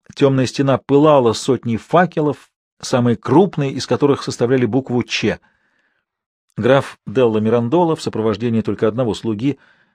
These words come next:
вышел на запруженную людьми площадь перед дворцом. Народ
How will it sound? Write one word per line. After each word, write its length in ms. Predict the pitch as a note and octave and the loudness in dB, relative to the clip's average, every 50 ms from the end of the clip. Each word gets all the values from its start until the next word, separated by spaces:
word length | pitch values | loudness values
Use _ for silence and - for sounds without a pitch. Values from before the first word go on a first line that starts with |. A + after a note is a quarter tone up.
| _ _ _ | _ _ _
вышел 460 | - G2 C3+ F3+ F3+ - - E3+ D#3 C#3 | -2 2 4 4 4 4 4 4 4 4
на 100 | C3+ B2+ | 2 2
запруженную 580 | A2+ B2 - - C#3+ C#3+ A#2+ C3 C3 B2+ B2 | 2 0 2 2 0 0 2 0 0 0 0
людьми 280 | A#2 A#2+ A2 B2 C#3 C3 | -2 -2 -2 -4 -4 -6
площадь 420 | - A#2+ C3 B2 - - - G#2 | -2 0 0 0 0 0 -4 -6
перед 200 | - B2 A2+ G#2+ | -6 -6 -6 -4
дворцом. 500 | G2 G#2+ A2+ - - - G2+ E2 D2+ - _ _ _ _ _ _ _ _ _ _ _ _ _ _ _ _ _ _ | -2 -2 -4 -4 -4 -6 -8 -8 -8 -12 _ _ _ _ _ _ _ _ _ _ _ _ _ _ _ _ _ _
Народ 460 | F#2+ G2 G#2+ A#2+ C#3 F3 G#3 G3+ G3+ | -6 -2 0 2 4 4 4 2 0